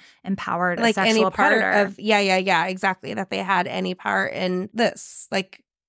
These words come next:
Speaker 2: giving power to that person
Speaker 1: Yeah.
Speaker 2: would.
Speaker 1: So they leave and they tell him, "Don't you ever start another group like this or we will take you down."
Speaker 2: I like it.
Speaker 1: And he flees to Hawaii. And this is when Will Allen finally leaves the group. So twenty years,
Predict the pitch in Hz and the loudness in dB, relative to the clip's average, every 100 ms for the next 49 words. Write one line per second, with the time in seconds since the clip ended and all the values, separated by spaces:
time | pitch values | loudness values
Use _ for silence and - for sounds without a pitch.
0 | _ - 233 214 185 - - - - - | _ 0 2 2 0 -4 -6 -6 -10 -12
1 | - - - - - 208 185 - 233 - | -14 -16 -16 -10 -4 0 0 -2 -8 -12
2 | - 233 226 202 - 208 226 247 165 202 | -2 2 2 0 -4 -2 2 2 0 -8
3 | - _ - - - - 208 202 196 202 | -14 _ -20 -20 -10 -2 0 2 2 2
4 | 214 208 196 170 180 - 208 196 214 220 | 2 2 0 0 -2 0 2 2 2 0
5 | 208 175 180 - 180 - - 185 180 175 | 0 -2 -4 -2 -4 -4 -4 -2 0 -2
6 | 170 175 214 156 233 220 143 139 254 262 | -2 -2 -2 -2 -2 0 0 0 -2 -2
7 | 233 220 - 196 202 190 190 190 226 196 | -6 -6 -4 0 2 4 2 -2 -2 -2
8 | 214 190 - 226 240 190 151 156 160 220 | -2 -2 -2 -2 0 -2 -2 -6 -4 -6
9 | 226 _ _ _ _ 190 190 190 180 185 | -8 _ _ _ _ 0 2 2 0 -2
10 | - - 190 233 208 247 233 202 190 185 | -6 -8 -6 -4 0 2 4 6 6 4
11 | 185 185 - 160 165 170 156 156 - - | 2 -2 -4 -6 -4 -4 -4 -8 -8 -6
12 | - - - - - 202 196 247 220 190 | -8 -8 -10 -10 -6 0 4 6 4 2
13 | 185 - - - - | 0 -4 -12 -16 -16